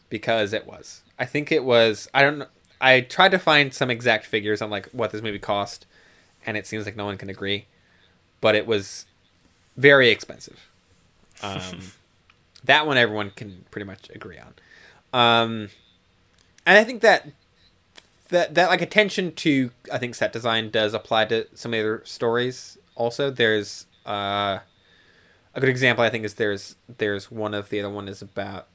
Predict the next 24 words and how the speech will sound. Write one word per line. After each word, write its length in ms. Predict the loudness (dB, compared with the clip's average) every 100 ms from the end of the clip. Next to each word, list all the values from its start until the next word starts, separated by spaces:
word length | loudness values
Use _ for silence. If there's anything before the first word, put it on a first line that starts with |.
| -12
this 180 | -12 -10
sort 160 | -14
of, 140 | -16 -14
like, 280 | -14 -14 -20 _ _ _ _ _ _ -20
I 40 |
don't 80 | -18
know, 60 |
like, 140 | -16 -2
labor 320 | 0 0 -2
dispute 600 | -4 -8 -6 -6 -6 -14 _ _ _ _ _ _ _ _ _ _
kind 200 | -8 -8
of 80 | -6
thing 220 | -4 -2
of, 200 | -4 0
like, 360 | -2 -2 -10 -8
this, 400 | -8 -8 -16 -18 -12
the, 180 | -8 -8
the 400 | -10 -10 -4 -4
mean 300 | -2 -2 0
old 240 | -2 -2
company 300 | -6 -6 -8
man, 460 | -4 -4 -4 -8 -16 _ _ _ _ _ _ _ -12
you 100 | -10
know, 220 | -10